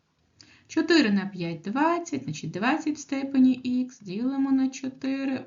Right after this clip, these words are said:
отримаємо сто. Потім ми думаємо, а, то скільки має бути тут, щоб при діленні на чотири ми отримали сто.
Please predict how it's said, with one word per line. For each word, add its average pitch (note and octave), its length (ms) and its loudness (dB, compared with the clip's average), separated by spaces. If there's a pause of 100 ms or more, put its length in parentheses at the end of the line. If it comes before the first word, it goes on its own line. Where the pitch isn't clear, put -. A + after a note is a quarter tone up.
отримаємо G#3 800 -4
сто. D#3+ 480 -10 (460)
Потім C4 380 -2
ми E4+ 100 0
думаємо, D4+ 960 2 (640)
а, F#3+ 260 -6
то C4 260 -4
скільки F4 640 -2
має C#4+ 520 2
бути G#3+ 600 -2 (120)
тут, G#3+ 480 -2
щоб - 420 -4
при B3+ 180 -2
діленні B3 420 0
на A#3 120 2
чотири B3 840 -6
ми A3 280 -4
отримали A#3 600 -4
сто. D#3+ 420 -10